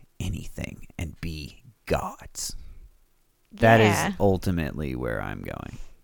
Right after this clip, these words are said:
Speaker 1: with this.
Speaker 2: Oh, okay.
Speaker 1: I, uh,
Speaker 2: With this podcast?
Speaker 1: long range plan, cult. Yes.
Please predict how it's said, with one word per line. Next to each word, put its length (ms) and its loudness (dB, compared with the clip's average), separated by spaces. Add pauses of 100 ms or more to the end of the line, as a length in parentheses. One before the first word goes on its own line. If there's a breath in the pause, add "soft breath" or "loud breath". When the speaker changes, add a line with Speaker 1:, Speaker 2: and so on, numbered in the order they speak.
Speaker 1:
with 60 -14
this. 340 2
Speaker 2:
Oh, 420 -2
okay. 240 -4 (240)
Speaker 1:
I, 240 12
uh, 180 8 (400)
Speaker 2:
With 180 -2
this 200 0
podcast? 400 4
Speaker 1:
long 220 12
range 280 8
plan, 500 8 (440)
cult. 420 0 (720 soft breath)
Yes. 540 -6